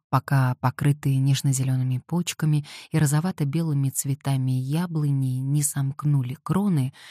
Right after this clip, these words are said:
смотрела, как двое идут через сад к лесу, а рядом послушно бежит собака. Она задумалась о том, как по птичьи ведёт себя сестра с этим суровым, сдержанным офицером.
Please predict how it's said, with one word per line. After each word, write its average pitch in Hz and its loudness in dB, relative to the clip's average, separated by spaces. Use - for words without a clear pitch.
смотрела, 220 -2
как 135 0
двое 156 4
идут 147 0
через 127 0
сад - 0
к - -6
лесу, 143 0
а 110 -2
рядом 202 2
послушно 143 2
бежит 147 -4
собака. - -2
Она 156 4
задумалась 202 -2
о 156 -4
том, 214 -2
как - -10
по 185 -2
птичьи - -6
ведёт 185 -2
себя 165 -2
сестра 180 -2
с - -2
этим 139 0
суровым, 170 2
сдержанным 139 0
офицером. 165 -4